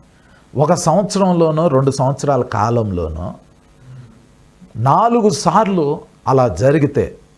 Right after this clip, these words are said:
నాలుగు సార్లు చంద్రగ్రహణం రావాలి. ఆ చంద్రగ్రహణం జరిగేటప్పుడు ఇస్రాయేలీలు భూమి మీద పండగల కాలంలో జరగాలి. ఆ పండగల కాలంలో జరిగేటప్పుడు చంద్రుడు ఎర్రగా కనబడాలి.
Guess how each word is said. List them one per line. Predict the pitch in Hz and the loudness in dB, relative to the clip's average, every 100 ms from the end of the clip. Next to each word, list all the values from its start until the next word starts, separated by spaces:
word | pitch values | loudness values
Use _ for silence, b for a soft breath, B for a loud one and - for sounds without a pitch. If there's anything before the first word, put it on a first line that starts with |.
| _ _ _ _ - | _ _ _ _ -6
నాలుగు | 123 147 175 151 | 0 2 2 0
సార్లు | 139 139 131 135 135 | 0 0 0 0 -2
చంద్రగ్రహణం | 135 117 120 113 117 123 113 110 | -2 -2 -2 0 0 -2 -4 -2
రావాలి. | 104 101 104 - - b b b | -2 -2 -4 -8 -16 b b b
ఆ | 135 175 185 175 | 0 0 2 0
చంద్రగ్రహణం | 190 196 170 185 180 175 165 | 2 2 2 2 2 0 2
జరిగేటప్పుడు | 156 151 160 143 143 - 156 160 - _ b b | 2 4 2 2 0 0 -2 -2 -8 _ b b
ఇస్రాయేలీలు | 123 - 156 160 156 147 143 131 | -8 -2 0 2 2 0 0 0
భూమి | 95 113 147 135 | -2 -2 -2 -2
మీద | 123 | -2
పండగల | 117 - 113 135 127 | -4 -4 -2 0 0
కాలంలో | 120 113 113 110 107 98 | -2 -2 -2 -2 -6 -8
జరగాలి. | 87 95 104 120 139 - _ b b b - | -4 -4 -2 -2 -4 -8 _ b b b 0
ఆ | 175 | 2
పండగల | 185 190 185 202 202 | 2 0 2 2 2
కాలంలో | - 175 170 170 165 151 | 2 0 0 0 0 0
జరిగేటప్పుడు | 120 135 135 127 127 107 120 - | 2 2 2 0 -2 -4 -6 -4
చంద్రుడు | 123 131 127 110 | -4 -2 -2 -2
ఎర్రగా | 95 110 117 117 | -2 -2 -2 -2
కనబడాలి. | 107 104 98 98 95 143 | -4 -8 -6 -6 -6 -8